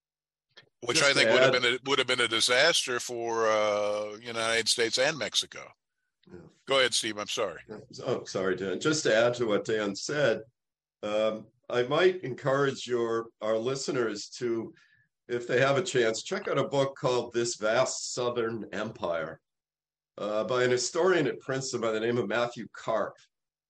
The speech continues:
Speaker 2: K A R P. And, uh, Karp has written, a ve-, and it's a relatively recent book, he's written a terrific account of sort of the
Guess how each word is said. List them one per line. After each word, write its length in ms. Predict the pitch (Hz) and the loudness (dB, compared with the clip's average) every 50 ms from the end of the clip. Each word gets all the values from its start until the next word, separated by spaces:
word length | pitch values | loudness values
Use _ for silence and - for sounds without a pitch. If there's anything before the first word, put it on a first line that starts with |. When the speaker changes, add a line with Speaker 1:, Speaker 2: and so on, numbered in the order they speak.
| _ _ | _ _
Speaker 2:
K 440 | - 147 131 127 123 117 113 110 | -4 -2 0 2 2 2 2 0
A 60 | 113 107 | 0 -2
R 200 | 104 104 98 - | -2 -4 -6 -8
P. 420 | - - 117 104 101 95 - - _ _ _ _ _ _ _ _ _ _ _ _ _ _ _ - | -10 -10 -8 -8 -6 -8 -10 -14 _ _ _ _ _ _ _ _ _ _ _ _ _ _ _ -4
And, 540 | 131 135 139 143 151 156 156 151 151 143 - - _ 98 107 | -2 2 4 4 4 6 6 4 4 2 -2 -6 _ -10 -8
uh, 80 | 117 - | -8 -8
Karp 480 | - - 208 220 254 262 247 - - | -8 -4 -2 0 0 0 0 -2 -6
has 180 | 131 139 135 151 | -6 -6 -6 -6
written, 220 | 156 147 - 147 | -6 -6 -2 0
a 60 | 135 127 | 0 0
ve-, 140 | 135 143 - | 0 0 -2
and 120 | 143 135 147 | 0 0 0
it's 140 | 147 147 | 0 0
a 40 | 175 | -2
relatively 520 | 156 190 254 240 190 - 180 135 123 127 117 | 0 2 2 2 2 2 -2 -4 -4 -4 -4
recent 440 | 113 127 131 135 - 117 101 95 | -4 -6 -6 -6 -6 -8 -8 -6
book, 300 | - 110 101 95 92 - - | -4 -2 -2 0 -2 -4 -6
he's 260 | - 147 156 151 - | -8 -8 -8 -6 -4
written 240 | 185 180 - 160 139 | -4 -4 -4 -4 -6
a 60 | - | -6
terrific 520 | - - 143 143 190 233 220 - 160 - - - - | -6 -8 -4 -2 -2 -2 0 -2 -6 -8 -8 -12 -6
account 460 | - 139 143 143 131 117 - - - - - | -2 0 2 2 2 2 0 -2 -8 -14 -10
of 420 | - 110 104 117 117 113 113 101 - - _ _ _ _ _ _ _ _ _ _ | -8 -4 0 0 0 0 0 -4 -6 -14 _ _ _ _ _ _ _ _ _ _
sort 280 | - - - 151 156 156 | -14 -8 -6 -4 0 0
of 200 | 151 147 147 131 | 0 0 0 -2
the 420 | 131 131 131 127 127 123 - - | 0 2 4 6 6 6 4 2